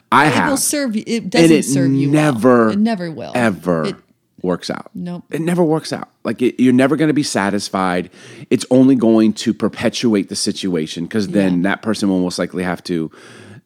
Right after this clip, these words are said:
Speaker 1: one-up you, and then you're one-upping each other, and it doesn't actually satisfy whatever it is you're feeling, the hurt that you're feeling, the emptiness that you're feeling. Can I just tell you,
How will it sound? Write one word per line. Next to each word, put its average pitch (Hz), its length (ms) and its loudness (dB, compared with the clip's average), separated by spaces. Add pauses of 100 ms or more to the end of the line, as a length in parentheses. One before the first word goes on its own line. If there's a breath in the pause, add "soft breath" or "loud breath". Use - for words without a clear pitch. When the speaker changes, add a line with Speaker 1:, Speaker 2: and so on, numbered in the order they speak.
Speaker 1:
one-up 95 560 0
you, 82 260 -4
and 90 140 -4
then 87 80 -2
you're 80 120 -4
one-upping 101 380 0
each 90 180 -2
other, 82 460 -4
and 95 300 -2 (100)
it 110 100 0
doesn't 143 320 0
actually 107 360 -4
satisfy 95 640 -4
whatever 104 340 2
it 165 60 2
is 120 120 -2
you're 113 80 0
feeling, 101 440 0
the 87 80 -2
hurt 98 240 -4
that 117 160 -8
you're 117 80 -8
feeling, 107 320 -2
the - 120 -6
emptiness 107 320 -4
that 113 60 -8
you're - 60 -8
feeling. 110 180 -4
Can - 80 -6
I 131 80 -4
just 135 160 -10
tell 98 140 -2
you, 113 120 0